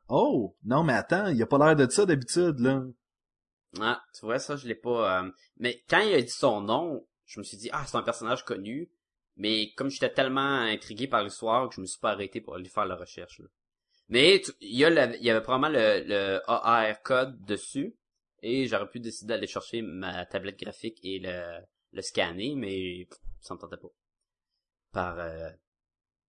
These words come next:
Speaker 2: ça va pas bien marcher. La dernière fois, j'ai essayé ça, fait que je suis fait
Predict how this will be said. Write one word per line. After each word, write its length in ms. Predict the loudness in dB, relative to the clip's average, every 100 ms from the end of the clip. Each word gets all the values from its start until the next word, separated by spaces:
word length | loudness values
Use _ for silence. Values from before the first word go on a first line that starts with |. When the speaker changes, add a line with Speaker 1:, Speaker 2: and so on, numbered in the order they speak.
| _ _
Speaker 2:
ça 220 | -8 -8
va 80 | -4
pas 120 | -6
bien 160 | -6 -6
marcher. 240 | -6 -2
La 60 | 0
dernière 220 | 2 0
fois, 120 | 0
j'ai 100 | 0
essayé 240 | -2 -4 -10
ça, 140 | -12
fait 80 | -16
que 40 | -20
je 40 |
suis 60 | -20
fait 340 | -20 _ _